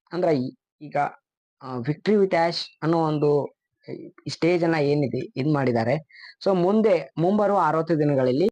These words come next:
ಎಷ್ಟು ಹೊಸ ಜನರನ್ನ ನೀವು ಆಹ್ವಾನಿಸಬಹುದು ಅಂತ ಕೇಳಿದ್ದಾರೆ. So ಇಲ್ಲಿ ಆಪ್ಷನ್ ಕೂಡ ಕೊಟ್ಟಿದ್ದಾರೆ, ಸೇಮ್ ಆಗೇ ಇದೆ. ಜೀರೋ, ಒನ್ to ಟೆನ್, ಲೆವೆನ್ to ಫಿಫ್ಟಿ and, ಆ, ಫಿಫ್ಟಿ ಒನ್ to ಹಂಡ್ರೆಡ್ ಇದೆ, ಹಂಡ್ರೆಡ್ ಒನ್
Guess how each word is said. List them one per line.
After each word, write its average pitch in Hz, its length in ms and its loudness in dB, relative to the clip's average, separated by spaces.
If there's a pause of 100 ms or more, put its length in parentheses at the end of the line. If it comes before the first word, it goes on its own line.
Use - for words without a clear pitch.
ಎಷ್ಟು 196 440 2
ಹೊಸ 180 180 0 (140)
ಜನರನ್ನ 165 400 0
ನೀವು 208 180 2
ಆಹ್ವಾನಿಸಬಹುದು 165 760 0
ಅಂತ 123 140 -2
ಕೇಳಿದ್ದಾರೆ. 135 520 0 (160)
So 220 200 2
ಇಲ್ಲಿ 190 160 2
ಆಪ್ಷನ್ 170 400 0
ಕೂಡ 151 180 0
ಕೊಟ್ಟಿದ್ದಾರೆ, 135 480 0
ಸೇಮ್ 180 440 2
ಆಗೇ 151 240 2
ಇದೆ. 135 220 2
ಜೀರೋ, 139 420 2 (240)
ಒನ್ 127 220 -2
to 135 220 -4
ಟೆನ್, 139 200 -2 (260)
ಲೆವೆನ್ 131 340 2
to 147 140 -10
ಫಿಫ್ಟಿ 131 480 -4 (560)
and, 220 420 2
ಆ, 170 320 4
ಫಿಫ್ಟಿ 156 380 -2
ಒನ್ 151 220 2
to 143 120 -4
ಹಂಡ್ರೆಡ್ 135 440 2
ಇದೆ, 135 160 2
ಹಂಡ್ರೆಡ್ 135 580 -2
ಒನ್ 135 180 -4